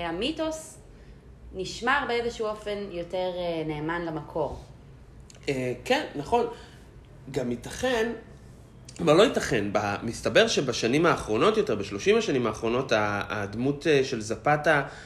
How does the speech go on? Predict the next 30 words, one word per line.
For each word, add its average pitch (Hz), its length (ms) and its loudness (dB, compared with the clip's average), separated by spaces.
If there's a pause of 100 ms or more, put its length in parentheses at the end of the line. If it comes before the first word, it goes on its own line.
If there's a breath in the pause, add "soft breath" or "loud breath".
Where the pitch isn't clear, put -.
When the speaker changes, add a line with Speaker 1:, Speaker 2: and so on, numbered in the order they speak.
(120 loud breath)
Speaker 2:
שוב 202 320 2
עולה 143 540 8
בפוליטיקה 123 720 4
המקסיקנית 127 640 2
כדמות, 120 460 -2
אה, 127 80 6
ראויה 110 320 4
להערצה, 123 680 4 (420 loud breath)
אה, 113 80 2 (1120)
Speaker 1:
אפשר 202 220 -4
לראות 190 380 0
בסיסמאות 165 680 -4
של 156 260 -4
כל 165 100 -2
מיני 160 320 -2
מהפכנים 160 720 -4
או, 143 720 -4
אה, 147 340 -6
אנשי 165 400 -6
תנועות 160 300 -4
השמאל, 196 520 0 (440 loud breath)
שמשתמשים 185 500 -6
ממש 233 360 0
בשם 233 300 2
שלו 220 580 2
ב-, 185 260 0
בכרזות, 185 760 2
"זפתה 185 380 0
עדיין 170 260 0
חי, - 160 -6